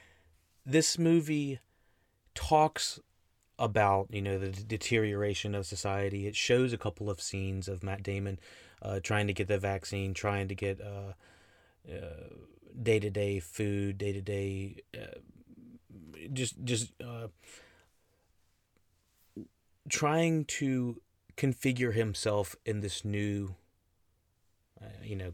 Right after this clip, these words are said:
quote unquote, new world order when the, the virus hits. Um, I will say, I don't think this movie hits on, it does have a time and a place.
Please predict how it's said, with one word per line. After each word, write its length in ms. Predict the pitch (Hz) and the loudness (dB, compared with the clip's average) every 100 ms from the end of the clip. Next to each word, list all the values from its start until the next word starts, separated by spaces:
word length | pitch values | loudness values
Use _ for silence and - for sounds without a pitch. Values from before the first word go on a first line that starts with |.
| - | 0
quote 180 | 110 | 2
unquote, 440 | 95 87 110 95 95 | 2 2 4 4 2
new 280 | 101 98 92 | 0 0 0
world 420 | 98 95 90 87 - | 0 0 -2 -6 -4
order 420 | 95 90 92 95 | -2 -2 -6 -6
when 280 | 107 101 95 - - _ | -2 -2 -2 -6 -20 _
the, 160 | 107 101 - | -2 -2 -4
the 80 | 117 | -4
virus 460 | 98 92 90 90 - | -2 0 -2 -4 0
hits. 460 | 113 - - - - _ _ _ _ - - - - - _ | 0 0 -4 -6 -8 _ _ _ _ -20 -20 -20 -20 -20 _
Um, 540 | - 104 101 101 101 95 _ _ _ _ _ _ _ | -2 2 2 2 0 -4 _ _ _ _ _ _ _
I 80 | - | 2
will 200 | 117 131 | 6 6
say, 400 | 120 120 110 107 - | 6 4 6 4 4
I 100 | 120 | 4
don't 180 | 131 113 | 4 0
think 480 | - - 120 110 - | -10 -2 -2 -2 -8
this 600 | 117 110 104 - - - - - | -6 -2 0 0 -2 -6 -14 -6
movie 480 | 110 110 98 104 98 | -2 0 0 0 0
hits 340 | 95 104 - | -2 -2 -4
on, 420 | - 98 95 98 90 _ - - - - | -4 -2 -2 -2 -6 _ -20 -20 -20 -2
it 120 | 131 | 2
does 240 | 127 147 - | 6 6 6
have 180 | 131 | 2
a 60 | 113 | 2
time 380 | - 117 110 107 | -4 0 2 2
and 80 | 95 | -2
a 40 | |
place. 600 | - - 90 90 - - | -2 -2 -2 -4 -8 -8